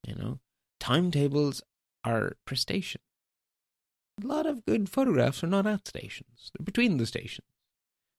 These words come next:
So you should have a pretty good situational awareness of how far you are from the station to your, you know, left and right, for want of a better description, up or down, right?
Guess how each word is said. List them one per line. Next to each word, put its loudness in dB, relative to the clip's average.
So 4
you 2
should 0
have 0
a -2
pretty -4
good -2
situational 0
awareness 0
of -2
how -2
far 0
you 2
are -2
from 2
the -2
station 4
to -2
your, 2
you -2
know, -12
left -6
and 0
right, -2
for -14
want -12
of -14
a -20
better -6
description, -10
up -10
or -4
down, -2
right? -6